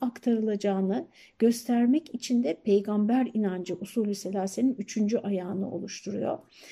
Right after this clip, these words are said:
Ee, peygamber inancının insan, yani peygamberlere bakışımızın,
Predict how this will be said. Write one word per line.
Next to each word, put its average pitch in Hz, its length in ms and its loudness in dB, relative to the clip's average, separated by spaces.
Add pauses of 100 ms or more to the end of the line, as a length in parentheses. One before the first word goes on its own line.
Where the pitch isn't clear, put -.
(320)
Ee, 208 520 2
peygamber 269 600 4
inancının 254 600 4
insan, 247 420 2
yani 226 320 4
peygamberlere 247 840 4
bakışımızın, 240 800 2